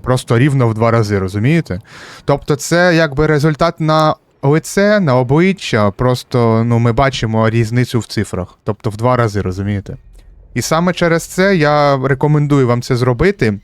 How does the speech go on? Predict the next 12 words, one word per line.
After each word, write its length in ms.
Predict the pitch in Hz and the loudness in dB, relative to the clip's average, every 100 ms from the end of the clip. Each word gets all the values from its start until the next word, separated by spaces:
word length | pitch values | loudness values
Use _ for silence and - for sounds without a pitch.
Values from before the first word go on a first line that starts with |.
| _ | _
Як 200 | 135 147 | -2 -2
мені 200 | 139 139 | -2 0
деякі 500 | 127 143 139 143 131 | 2 0 0 0 2
люди 260 | 131 131 131 | 2 2 0
зазначають, 680 | 135 127 139 - 170 156 131 | 0 0 -2 0 2 2 -2
що 340 | - 143 139 - - - - 123 | 0 0 0 -4 -20 -20 -20 -8
ця 200 | - 139 | -2 -2
функція 520 | - 156 143 139 131 | 0 -2 0 -2 0
підвищує 560 | 147 127 143 - 139 | 0 0 0 0 0
лаги, 460 | 131 147 180 180 135 | 2 2 2 2 2
типу, 440 | - 113 113 113 | 0 -2 0 0
там, 260 | 107 110 107 | 2 -2 -2